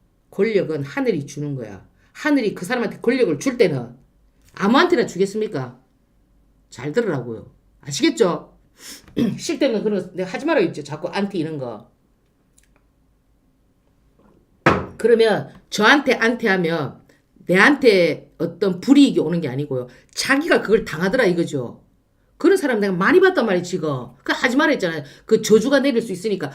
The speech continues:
하지 말라고. 그 얘긴데 내가 언제 저주를 내린다고 했어요. 말도 아닌 소리를 하고.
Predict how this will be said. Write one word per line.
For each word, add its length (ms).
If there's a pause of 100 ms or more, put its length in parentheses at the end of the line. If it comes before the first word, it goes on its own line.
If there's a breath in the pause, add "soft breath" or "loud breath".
하지 240
말라고. 640 (540)
그 220
얘긴데 300
내가 240
언제 240
저주를 400
내린다고 420
했어요. 300 (240 soft breath)
말도 300
아닌 100
소리를 320
하고. 260